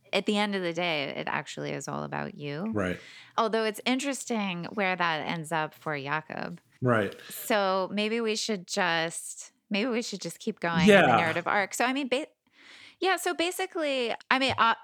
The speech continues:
Speaker 1: obviously, <laughs> he's not going to marry her.
Speaker 2: Right.
Speaker 1: So it's no surprise to the reader that this, this doesn't work out, just like everything else d-, doesn't work out. But what happens?
Speaker 2: So
Speaker 1: Because that was surprising to me,
Speaker 2: Right.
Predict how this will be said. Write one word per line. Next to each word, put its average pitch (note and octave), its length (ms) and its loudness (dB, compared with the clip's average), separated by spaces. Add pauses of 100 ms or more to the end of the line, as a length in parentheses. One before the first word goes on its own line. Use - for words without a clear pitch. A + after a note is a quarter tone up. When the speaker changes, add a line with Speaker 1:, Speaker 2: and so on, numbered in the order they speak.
Speaker 1:
obviously, E3 1000 0
<laughs> - 220 -14
he's - 380 -4
not G#3 380 2
going F#3 280 -2
to F3+ 100 -2
marry D#3+ 460 -2
her. - 400 -6
Speaker 2:
Right. G2+ 220 2 (320)
Speaker 1:
So G#3 200 -2
it's G3 160 -2
no A3+ 320 2
surprise F#3 880 0 (300)
to G#3 140 -2
the G3+ 140 0
reader G#3+ 520 0
that D#3+ 360 0
this, - 260 -4 (140)
this F3 180 -4
doesn't D#3 540 -2
work C#3+ 240 -2
out, D3 400 0 (160)
just - 200 -6
like D3+ 140 -4
everything D3 420 -2
else D3+ 280 -6 (100)
d-, - 60 -4 (100)
doesn't D3+ 320 -4
work D3 220 -6
out. C#3+ 340 0 (120)
But G#3+ 120 0
what F#4+ 200 0
happens? - 720 -2
Speaker 2:
So - 280 4
Speaker 1:
Because G3 560 0
that C#4 280 2
was A3 300 0
surprising D#3+ 640 -2
to - 140 -10
me, - 180 -6
Speaker 2:
Right. - 80 -6